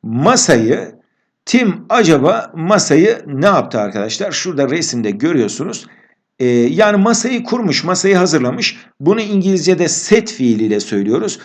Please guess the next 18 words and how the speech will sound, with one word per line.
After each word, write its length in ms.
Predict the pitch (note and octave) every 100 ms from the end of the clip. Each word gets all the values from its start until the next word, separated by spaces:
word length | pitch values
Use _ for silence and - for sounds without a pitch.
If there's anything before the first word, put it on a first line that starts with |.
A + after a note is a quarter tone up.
| - _ -
Arkadaşlar 600 | D#3+ F3 E3+ E3 - C#3+
işte 300 | D3 - D3
düzensiz 600 | B2 C3 D3+ D3+ F3 -
fiillerden, 920 | - C#3 A#2+ A#2+ A2+ A2 G#2+ D3+ G3+ - - _ -
e, 360 | A#2+ A#2 A2 G#2+
bir 160 | C#3+ C3
başka 280 | C#3+ -
özellik 440 | F3+ B2 B2+ C3 C3
daha 180 | D3 C#3
görüyoruz 400 | A2 G2 G2 -
karşımızda. 720 | G#2 G2 G2 F#2+ - G2 - - -
Bazı 420 | A2+ C3+ F#3+ D#3
fiillerin 600 | C#3+ B2+ B2 A#2+ B2 A#2+ -
ikinci 420 | A#2+ D3+ C3 A#2
hali 340 | C3+ C#3+ A2+
de 80 | F3 -
aynısıdır. 760 | D#3+ B2 G2+ - F#2+ D#3 - - _
Set 600 | - - - D#3 - -